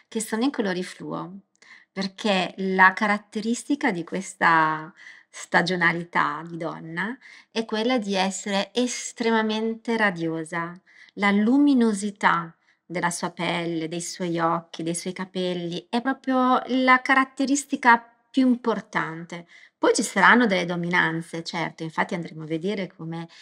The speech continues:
in realtà anche primavera si differenzia in quattro sotto, mm, in quattro categorie e quindi poi andremo a vedere quali sono le par-, le caratteristiche, eh, più importanti dei vari sottotipi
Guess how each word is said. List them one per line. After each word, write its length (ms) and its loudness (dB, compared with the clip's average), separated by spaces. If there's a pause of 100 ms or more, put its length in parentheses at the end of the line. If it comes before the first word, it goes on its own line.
(180)
in 140 -4
realtà 360 2
anche 400 6
primavera 460 -4
si 140 -4
differenzia 720 -4 (260)
in 200 -6
quattro 480 0
sotto, 760 -8
mm, 360 -12
in 120 -10
quattro 300 0
categorie 800 -4 (360)
e 140 -8
quindi 380 -4
poi 200 -4
andremo 300 -2
a 60 -2
vedere 420 0
quali 300 0
sono 300 -4
le 120 -4
par-, 220 -4
le 120 -6
caratteristiche, 1040 -8 (340)
eh, 500 -4
più 100 -8
importanti 1000 0
dei 180 -2
vari 400 0
sottotipi 920 -8